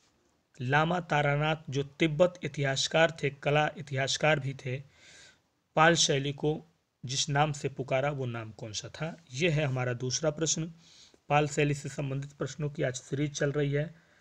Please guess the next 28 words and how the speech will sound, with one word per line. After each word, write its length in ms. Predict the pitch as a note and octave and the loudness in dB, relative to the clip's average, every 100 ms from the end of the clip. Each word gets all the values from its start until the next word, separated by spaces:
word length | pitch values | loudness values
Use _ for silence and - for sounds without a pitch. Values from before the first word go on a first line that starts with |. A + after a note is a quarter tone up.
| _ _ | _ _
और 280 | - C#3 - - | -4 -4 -6 -4
उम्मीद 300 | C#3+ E3 E3+ | 0 0 0
करता 260 | E3 C#3+ D3+ | -4 -4 -2
हूँ 160 | C#3+ | -2
कि 100 | D3 | -2
आपको 340 | C#3+ C#3+ - D#3+ | -4 -4 -10 -10
आज 320 | - C#3 C#3+ | -6 -6 -4
के 140 | D3 | -4
वीडियो 300 | B2 C#3 D3 | -2 0 0
बहुत 240 | C3 B2+ B2+ | 0 -2 -4
पसंद 340 | C#3 C#3+ C3+ | -6 -4 -4
आएंगे। 380 | C#3 D3 D3+ E3+ - - - - - - - - | -2 -2 -2 -4 -10 -20 -20 -18 -16 -14 -16 -14
और 120 | C#3+ B2 | -10 -6
मित्रों, 380 | D3 E3 E3+ E3+ - | -2 0 0 0 -6
हमारे 260 | B2+ B2 | -4 -2
दूसरे 360 | B2 E3 F3 F3 | -2 -4 -4 -6
प्रश्न 320 | E3+ D3 D#3 | -4 -6 -6
का 120 | D3 | -4
जो 120 | C3 | -4
सही 220 | B2+ C#3 B2+ | -6 -6 -4
जवाब 300 | C3 C3 C3+ | -4 -4 -2
होगा, 380 | C#3+ A#2+ G#2+ - _ - _ - | -4 -6 -10 -18 _ -20 _ -12
वो 180 | B2 C#3 | -6 -4
हो 140 | B2 | -4
जाएगा, 420 | A#2 G#2+ G#2+ A#2 - - - _ _ - | -6 -10 -12 -14 -10 -10 -10 _ _ -4
पूर्वी 340 | D#3 E3+ F#3 | -2 0 0
शैली 540 | F3 E3 C#3 C#3 C#3+ D3+ _ _ _ _ - | 0 0 0 0 -4 -6 _ _ _ _ -18
तथा 500 | - - C3+ C#3 - | -14 -8 -6 -8 -10